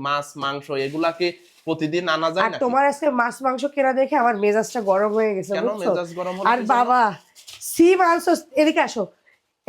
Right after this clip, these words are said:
Speaker 2: এত সিম যে তুমি আনছো, এই সিম কি আমি বিক্রি করতে যাব? দুইজন মানুষ এতগুলা সিম কি করে খায় বলো তো?
Speaker 1: আচ্ছা, আধা কেজি সিম নিয়ে আসছি, কি এমন
Speaker 2: এটা
Speaker 1: বেশি
Speaker 2: আধা
Speaker 1: সিম
Speaker 2: কেজি
Speaker 1: নিয়ে
Speaker 2: সিম?
Speaker 1: আসছি?
Speaker 2: দেখো,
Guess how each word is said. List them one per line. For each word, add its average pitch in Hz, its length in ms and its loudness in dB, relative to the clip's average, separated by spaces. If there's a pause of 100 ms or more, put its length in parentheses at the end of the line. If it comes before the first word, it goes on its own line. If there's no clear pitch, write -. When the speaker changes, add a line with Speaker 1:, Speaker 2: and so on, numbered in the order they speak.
Speaker 2:
এত 294 100 0 (160)
সিম 339 160 4 (100)
যে 381 60 4 (100)
তুমি 359 140 6 (100)
আনছো, 302 280 0
এই 294 140 2
সিম 294 200 2
কি 339 100 0
আমি 349 180 -4
বিক্রি 302 280 -4
করতে 330 280 -4
যাব? 330 120 4 (680)
দুইজন 330 320 4 (100)
মানুষ 349 180 2 (160)
এতগুলা 320 420 2
সিম 339 140 -2 (120)
কি 349 80 4 (100)
করে 320 240 2
খায় 285 240 4
বলো 277 160 2 (100)
তো? 359 60 4 (1080)
Speaker 1:
আচ্ছা, 202 140 -12 (120)
আধা 233 200 -4
কেজি 220 280 -8
সিম 190 200 -6
নিয়ে 120 180 -2
আসছি, - 180 -12 (100)
কি 247 80 -10 (140)
এমন 240 160 -4
Speaker 2:
এটা 311 120 4
Speaker 1:
বেশি 302 80 4
Speaker 2:
আধা 311 120 0
Speaker 1:
সিম 311 60 -2
Speaker 2:
কেজি 349 120 2
Speaker 1:
নিয়ে - 100 -4
Speaker 2:
সিম? 302 80 -2
Speaker 1:
আসছি? 269 100 2
Speaker 2:
দেখো, 277 160 2